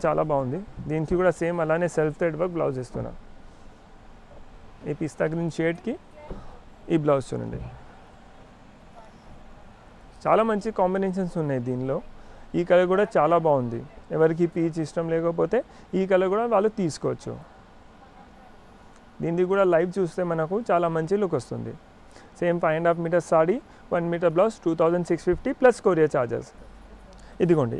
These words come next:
ఇంకొక మీకు plain saree చూపిస్తున్నా. కొంత కస్టమర్స్‌కి అది designing వద్దు, మాకు ఏం వద్దు, only plain saree కావాలంటే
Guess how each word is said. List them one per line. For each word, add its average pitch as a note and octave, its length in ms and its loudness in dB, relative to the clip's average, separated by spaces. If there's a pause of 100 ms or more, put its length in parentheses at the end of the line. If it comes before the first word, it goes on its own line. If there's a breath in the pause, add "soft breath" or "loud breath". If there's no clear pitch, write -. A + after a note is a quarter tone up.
ఇంకొక G3 420 0
మీకు G3 140 -2 (100)
plain G#3+ 340 0
saree F3 240 2
చూపిస్తున్నా. D#3 420 -2 (120)
కొంత E3+ 160 2 (100)
కస్టమర్స్‌కి F3+ 560 2 (640 loud breath)
అది D#3 120 2 (100)
designing E3 520 0
వద్దు, D#3 200 0 (140)
మాకు D3+ 180 -2 (120)
ఏం E3 180 0
వద్దు, D#3 180 2 (120)
only F3 200 4 (100)
plain F3 320 0
saree E3 240 2
కావాలంటే E3 340 2